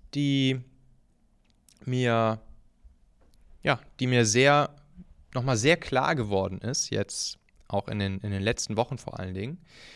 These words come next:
ist das Thema der Produkttreppe. Also der verschiedenen Produkte, der verschiedenen Angebote, die aufeinander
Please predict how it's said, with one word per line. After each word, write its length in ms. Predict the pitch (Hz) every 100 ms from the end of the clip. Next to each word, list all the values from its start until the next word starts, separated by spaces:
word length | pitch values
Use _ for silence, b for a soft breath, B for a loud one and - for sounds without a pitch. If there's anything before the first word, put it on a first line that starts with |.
| B B B
ist 200 | 127 -
das 160 | 120 -
Thema 540 | - 113 110 101 98 - - 98
der 360 | 90 87 90 - -
Produkttreppe. 1080 | - 113 104 123 - - - - 104 - - _ _ _ -
Also 300 | 107 107 107
der 180 | 104 104
verschiedenen 680 | 113 - - 160 147 135 -
Produkte, 600 | - 117 180 - - 139
der 140 | 120
verschiedenen 580 | - 120 135 113 107 -
Angebote, 800 | 151 175 135 131 143 139 131 123 B B B
die 600 | 123 104 131 147 165 190 - _
aufeinander 1200 | 127 160 170 - 131 127 123 143 131 120 117